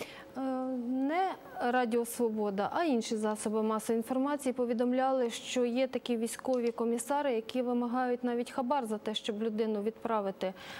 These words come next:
в ато. Е, чи знає про такі випадки Генштаб і як в такому разі ви чините, якщо такий факт доведений?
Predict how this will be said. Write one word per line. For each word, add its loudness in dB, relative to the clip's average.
в -2
ато. 0
Е, 0
чи 0
знає 2
про -2
такі 0
випадки -2
Генштаб 0
і 0
як 0
в -18
такому -2
разі 0
ви -2
чините, -2
якщо -2
такий 0
факт -2
доведений? -2